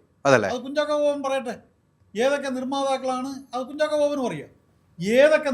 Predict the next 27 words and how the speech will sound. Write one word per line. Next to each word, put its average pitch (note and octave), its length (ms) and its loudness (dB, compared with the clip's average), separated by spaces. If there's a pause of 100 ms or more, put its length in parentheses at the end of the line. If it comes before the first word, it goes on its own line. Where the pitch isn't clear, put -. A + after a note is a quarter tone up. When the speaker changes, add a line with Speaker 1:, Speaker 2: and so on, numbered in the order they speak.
Speaker 2:
നിർമ്മാതാക്കളാണ് A#3 800 -2 (560)
ഈ - 20 0 (140)
മൂന്നും B3+ 320 -2 (100)
നാലും A#3 320 -2
കോടി G#3+ 240 -4
രൂപയ്ക്ക് G#3 280 -4 (100)
പടമെടുത്ത് G3+ 460 -4 (380)
മുപ്പതും C4 480 0
നാൽപതും A3+ 480 -2
കോടി G3+ 180 -2 (100)
രൂപയ്ക്ക് G3 360 -6 (220)
ഒ A3 60 2 (100)
ടി A#3+ 160 -4
ടി A3+ 60 -2 (100)
പ്ലാറ്റ്ഫോമുകളിൽ G#3+ 600 -6 (100)
കൊടുത്ത് G3 320 -10 (520)
മറ്റ് A3+ 340 -2 (480)
ആൾക്കാരെ G#3+ 420 6 (480)
വഞ്ചിക്കപ്പെട്ടത് A3+ 760 4 (240)
എന്നുള്ളത് B3 400 4 (100)
കുഞ്ചാക്കോ C4+ 420 2
ബോബൻ C#4 200 2
അറിയാം. C4+ 200 4
അത് C4+ 120 4
അദ്ദേഹം D4 260 6
പറയട്ടെ C4+ 300 6 (460)
ആരൊക്കെയാണെന്ന്. B3 540 4